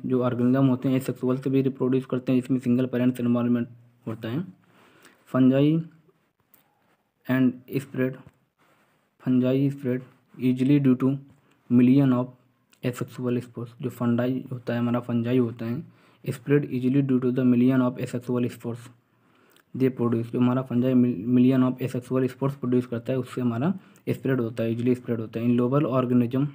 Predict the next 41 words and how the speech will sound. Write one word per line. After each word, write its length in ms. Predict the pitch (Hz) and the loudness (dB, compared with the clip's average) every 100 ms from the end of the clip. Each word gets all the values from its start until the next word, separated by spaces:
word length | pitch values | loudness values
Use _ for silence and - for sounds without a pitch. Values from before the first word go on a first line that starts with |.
| - _ _ _ _ _ _ _ _ _ - | -12 _ _ _ _ _ _ _ _ _ -2
like 280 | 123 127 123 | 2 2 0
yeast 280 | - 135 - | -2 -2 0
and 140 | 139 120 | 0 0
hydra, 360 | 117 117 110 110 - - _ | -2 -6 -10 -12 -18 -20 _
जो 60 | 131 | 2
हमारा 240 | 127 127 - | 4 2 0
yeast 300 | 131 139 151 | -2 -2 -2
and 120 | 131 | 0
hydra 280 | 120 135 135 | -2 -2 -2
होता 280 | 131 - | -2 -2
है 60 | 131 | -2
उसमें 160 | 131 127 | 0 0
हमारा 240 | 123 123 | 2 0
बडिंग 320 | 120 117 123 123 | 0 2 2 2
होता 220 | 117 120 | 0 -4
है, 180 | 139 190 - _ _ - - | -4 -6 -10 _ _ -20 -6
ऑब्जर्व 340 | 120 139 127 | -4 -2 -2
बडिंग। 340 | 117 113 120 131 - _ _ _ - | -2 -2 -2 -2 -8 _ _ _ -4
जो 80 | 135 | -2
प्लेनेरिया 540 | 123 123 123 123 143 | 0 2 4 2 2
होता 220 | 131 120 | 2 0
है, 40 | 123 | -2
सबसे 280 | 135 139 | -4 -2
ज़्यादा 260 | 139 131 139 | 0 2 0
क्वेश्चन 380 | 139 131 - 135 | 0 -2 -2 -2
पूछे, 300 | 135 127 120 - | -2 -2 -4 -4
पूछा 240 | 131 123 120 | -6 -4 -2
जाने 240 | 120 120 | 0 0
वाला 200 | 117 117 | 0 -2
है 160 | 117 135 | -2 -2
ये 120 | 160 170 - | -2 -6 -8
प्लेनेरिया 480 | - 123 120 117 131 | -2 2 2 2 2
जो 120 | 135 | 2
होता 180 | 123 127 | -2 -2
है, 120 | 123 | -2
क्या 200 | 123 127 | -2 -2
होता 180 | 120 120 | -2 -2
है 60 | 120 123 | -6 -2
प्लेनेरिया? 460 | 123 123 123 135 | 2 2 2 2
मतलब 360 | 135 127 127 - - | 0 0 -2 -4 -2
प्लेन, 280 | 123 120 | 0 0